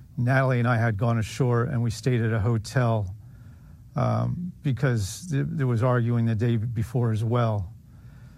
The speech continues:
So I came back and I told Robert Wagner that Natalie was nowhere on the boat. I looked in Christopher's stateroom. I looked in the em-, other empty stateroom, and she wasn't there. So I said to Robert Wagner,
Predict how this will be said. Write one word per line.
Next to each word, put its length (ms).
So 300
I 100
came 260
back 260
and 80
I 80
told 300
Robert 240
Wagner 600
that 240
Natalie 460
was 220
nowhere 260
on 120
the 80
boat. 260
I 60
looked 240
in 80
Christopher's 540
stateroom. 760
I 80
looked 260
in 80
the 240
em-, 280
other 180
empty 220
stateroom, 720
and 240
she 200
wasn't 360
there. 440
So 160
I 40
said 200
to 80
Robert 300
Wagner, 600